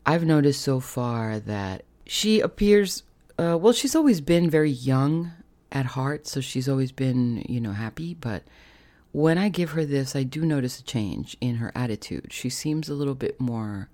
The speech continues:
mm, energetic, even more so than she normally is, but I don't see her as depressed as she used to be. Sometimes she gets a little down,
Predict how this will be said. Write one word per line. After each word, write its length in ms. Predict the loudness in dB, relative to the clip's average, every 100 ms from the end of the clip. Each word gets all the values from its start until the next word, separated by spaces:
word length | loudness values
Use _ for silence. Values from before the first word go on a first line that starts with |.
| _ -4
mm, 960 | -2 -2 -2 -4 -6 -8 -8 -8 -10 -12 -4
energetic, 640 | 0 0 0 -4 -8 -16 -20 _ -2
even 340 | 2 4 4
more 320 | 4 2 0
so 300 | -2 -2 -2
than 120 | -2
she 160 | -4 -4
normally 460 | -4 -4 -6 -4 -4
is, 220 | -6 -8
but 140 | -6
I 20 |
don't 180 | -4 -6
see 200 | -6 -6
her 180 | -4 -4
as 160 | -4 -6
depressed 580 | -12 -8 -6 -6 -8
as 80 | -8
she 140 | -6 -6
used 180 | -6
to 80 | -6
be. 220 | -6 -6 -8 -20 -20 -8
Sometimes 440 | -4 0 2 0
she 100 | 0
gets 200 | -2 -2
a 40 | -2
little 300 | -2 -2 -2
down, 520 | -2 0 0 -2